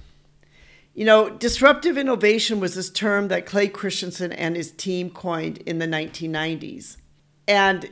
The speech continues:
it's first wrote about it in his book, The Inventor's Dilemma. But a lot of times people, they sort of put disruptive innovation down as sort of like they say, "Okay, the simple formula.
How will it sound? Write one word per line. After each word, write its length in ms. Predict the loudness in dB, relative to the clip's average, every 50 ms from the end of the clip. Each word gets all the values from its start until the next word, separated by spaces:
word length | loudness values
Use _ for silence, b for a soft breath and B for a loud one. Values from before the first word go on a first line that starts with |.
| -6
it's 340 | 0 0 0 0 -2 -10 -14
first 320 | -6 0 0 0 0 0
wrote 240 | 0 0 2 2 2
about 280 | 2 2 4 4 4 4
it 120 | 2 0
in 100 | -2 -2
his 160 | -2 -4 -4
book, 460 | -4 -2 0 0 0 0 -2 -8 -16 -10
The 180 | -6 -4 -2 -2
Inventor's 600 | -2 -4 -4 -6 -8 -8 -8 -8 -8 -8 -8 -8
Dilemma. 580 | -6 -4 -4 -4 -4 -4 -6 -8 -10 -12 -14 -18 _ _ _ -2
But 100 | -2 0
a 20 | 4
lot 240 | 6 6 6 6 4
of 80 | 2
times 320 | 0 0 2 2 0 -2 -2
people, 260 | -2 0 0 2 4
they 140 | 4 4 2
sort 240 | 2 2 2 4
of 160 | 2 2 2 4
put 260 | 4 4 4 4 -2
disruptive 540 | -2 -2 2 2 0 0 2 2 2 2 2
innovation 640 | 2 0 0 0 2 2 2 0 0 -4 -4 -4
down 360 | -2 0 0 2 0 0 -2 -2
as 140 | -4 -6
sort 220 | -4 -2 0 0 0
of 100 | 0 0
like 240 | 2 2 2 0 -2
they 160 | -4 -4 -4
say, 320 | -4 -4 -2 -2 0 0 0
"Okay, 540 | 0 0 0 0 0 0 0 0 0 -2 B B B B B B
the 100 | B -8
simple 340 | 0 4 4 4 6 4 0
formula. 680 | 0 0 0 0 0 0 0 0 -2 -2 -2 -2 -4 -6